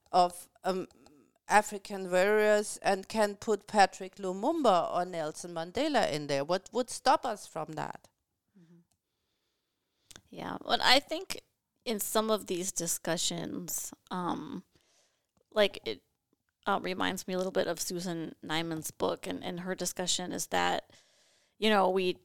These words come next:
Speaker 2: we don't have Confederate memorials. I mean, we do, but we shouldn't. <laughs> Um, but, you know, there's a place for some of these things in places of learning or museums, because I do think that we need to learn,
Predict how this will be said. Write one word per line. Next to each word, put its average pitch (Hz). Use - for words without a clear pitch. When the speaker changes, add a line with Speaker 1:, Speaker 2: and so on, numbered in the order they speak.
Speaker 2:
we 190
don't 190
have 185
Confederate 180
memorials. 165
I 175
mean, 165
we 160
do, 151
but -
we 175
shouldn't. 180
<laughs> -
Um, 233
but, 202
you 214
know, 185
there's 190
a 196
place 202
for 180
some 175
of 170
these 202
things 175
in -
places 180
of -
learning 226
or -
museums, 185
because 208
I 165
do 180
think 185
that -
we 190
need 175
to 190
learn, 165